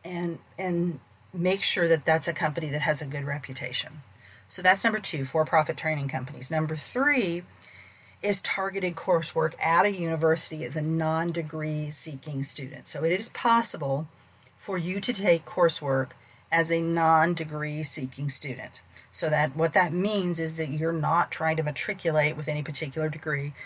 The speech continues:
And so any of the requirements of that degree, or a degree program, are kinda off your shoulder. So you can also possibly audit a class. This is just stuff you're gonna have to look into. So if you audit a class,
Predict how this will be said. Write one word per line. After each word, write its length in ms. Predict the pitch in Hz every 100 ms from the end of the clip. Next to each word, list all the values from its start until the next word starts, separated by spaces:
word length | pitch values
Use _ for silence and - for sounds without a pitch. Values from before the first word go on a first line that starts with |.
| - - -
And 180 | 165 160
so 460 | - - 147 147 156
any 300 | 165 170 175
of 260 | 170 160
the 100 | 156
requirements 1120 | 151 160 - - 185 208 190 160 165 - - -
of 560 | 160 156 151 156 160 - - - - -
that 200 | 160 151
degree, 520 | 156 151 151 139 135
or 160 | 165 160
a 140 | - 175
degree 300 | 160 156 170
program, 440 | - 165 147 160
are 80 | 135
kinda 220 | 131 139
off 260 | - 147 147
your 100 | 131
shoulder. 400 | - 139 - 139 - - _ _ _ _ _ _
So 220 | - - 240
you 160 | 196
can 160 | 190 233
also 460 | 226 254 262 -
possibly 800 | 220 - 208 220 - 226 180 170 -
audit 360 | 156 147 165 196
a 60 |
class. 440 | 233 - 226 220 -
This 160 | 202
is 100 | -
just 180 | - -
stuff 200 | - 202
you're 100 | 185
gonna 120 | 180
have 180 | 170 175
to 100 | -
look 200 | 156 160
into. 360 | 165 160 - 131
So 220 | 135 160
if 140 | 151 -
you 160 | 160 -
audit 340 | 165 196 247
a 60 | -
class, 640 | - 156 139 131 135 -